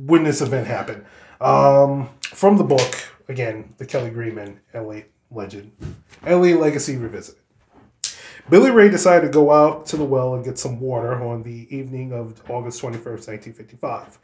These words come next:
It was a terribly hot, hot day, and the water in the well was always cool and tasted good. As he pulled up the pail, he thought he heard something. He looked around and couldn't believe his eyes. He had never seen, before seen anything like this. It just,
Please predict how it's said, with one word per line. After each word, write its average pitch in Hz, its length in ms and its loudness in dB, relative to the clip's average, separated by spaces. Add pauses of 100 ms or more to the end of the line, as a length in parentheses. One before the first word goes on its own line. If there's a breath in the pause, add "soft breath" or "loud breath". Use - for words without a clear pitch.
(460 soft breath)
It 143 60 -2
was 147 120 -2
a 151 60 -4
terribly 208 380 4
hot, 139 460 -2 (840)
hot 143 260 -2
day, 127 180 -4
and 135 100 -4
the 131 40 -8
water 160 340 -2
in 165 60 -4
the 151 80 -4
well 135 220 -2
was 131 120 -6
always 127 300 -10
cool 139 340 -10
and 117 100 -14
tasted 131 360 -16
good. 160 260 -6 (640 soft breath)
As 135 140 -4
he 147 60 -6
pulled 233 280 0
up 233 300 0
the - 80 -8
pail, 139 440 -2
he 151 100 -12
thought 196 340 2
he 175 80 -8
heard - 280 -4
something. - 300 -6 (320)
He 151 100 -12
looked 147 260 -6
around 143 340 -4
and 135 100 -8
couldn't 151 200 -14
believe 156 280 -6
his 175 120 -6
eyes. - 440 -2 (380 soft breath)
He - 80 -8
had 127 160 -6
never 147 320 -4
seen, 156 680 -4 (380)
before 151 320 -2
seen 165 380 -4
anything 165 400 -6
like 151 200 -6
this. 135 200 -8
It 139 100 -12
just, 135 240 -12